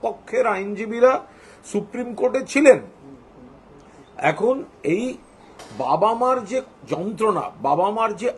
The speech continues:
আবেগ, আমরা দুঃখের সঙ্গে দেখছি যে কিছু কিছু রাজনৈতিক এবং কিছু কিছু অন্ধ সরকার বিরোধী, রাজ্য সরকারের বিরোধী শিবির, তারা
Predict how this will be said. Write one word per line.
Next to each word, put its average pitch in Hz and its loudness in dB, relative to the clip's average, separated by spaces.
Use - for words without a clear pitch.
আবেগ, 170 4
আমরা 196 0
দুঃখের - -4
সঙ্গে 240 -2
দেখছি 165 -4
যে 180 -2
কিছু 185 -10
কিছু 254 -6
রাজনৈতিক 180 -2
এবং 208 -2
কিছু 170 -8
কিছু 226 -6
অন্ধ 202 2
সরকার 165 0
বিরোধী, 214 2
রাজ্য 151 0
সরকারের 208 -2
বিরোধী 185 2
শিবির, 202 -4
তারা 180 4